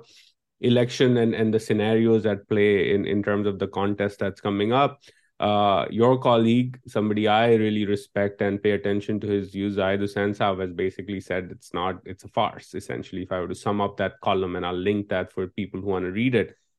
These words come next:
Um, one, do you agree with that view that it's already determined that P M L N Nawaz Mia Saab is coming back? And if that's the case, as you described, right, aptly, and I agree,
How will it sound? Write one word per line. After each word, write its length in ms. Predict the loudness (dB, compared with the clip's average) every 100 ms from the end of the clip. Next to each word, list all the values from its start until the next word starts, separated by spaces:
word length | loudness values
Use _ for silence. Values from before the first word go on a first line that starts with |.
| _ -2
Um, 260 | 0 0 0
one, 320 | 2 4 4
do 80 | 4
you 180 | 4
agree 300 | 4 4 4
with 140 | 4 4
that 180 | 2 2
view 240 | 0 2
that 180 | 2 0
it's 220 | -4 -4
already 320 | -2 0 -2
determined 800 | -2 -2 -2 -2 -2 -2 -2 -2
that 140 | -4 -6 -6
P 100 | -2
M 140 | 0 0
L 120 | 0
N 220 | 0 0
Nawaz 460 | 0 0 -2 -6 -10
Mia 220 | -4 -2
Saab 300 | 0 -2 -2
is 120 | -4 -4
coming 320 | -4 -2 0
back? 380 | 0 0 -4 -14 -20 _ _ _ _ _ _ -2
And 160 | 4
if 180 | 4 4
that's 300 | 2 0 0
the 100 | -2
case, 320 | 0 0 2
as 140 | 2 0
you 160 | 0
described, 640 | 2 0 0 0 0 0
right, 260 | 0 -2 -2
aptly, 520 | -2 -4 -2 -2 0
and 120 | 0 0
I 100 | -2
agree, 540 | -4 -2 0 0